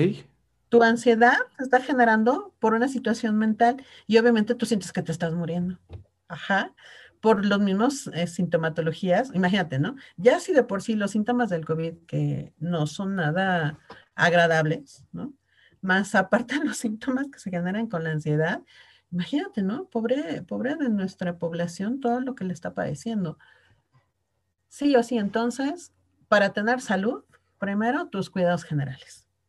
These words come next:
Tu alimentación, ¿no? Nos han dicho, "Bájenle a los carbohidratos porque lo que se genera es a partir de no tener una buena alimentación". Y entonces toman verduras,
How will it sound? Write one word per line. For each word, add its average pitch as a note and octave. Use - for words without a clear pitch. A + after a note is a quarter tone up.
Tu G3+
alimentación, F3+
¿no? F#3+
Nos F#3+
han F#3+
dicho, F#3
"Bájenle C4
a A3+
los F#3+
carbohidratos F#3+
porque A#3+
lo F#3
que F#3+
se -
genera G#3+
es G3+
a F#3+
partir G3
de G#3+
no F3
tener E3+
una E3+
buena D#3+
alimentación". C#3+
Y -
entonces -
toman C3+
verduras, A#3+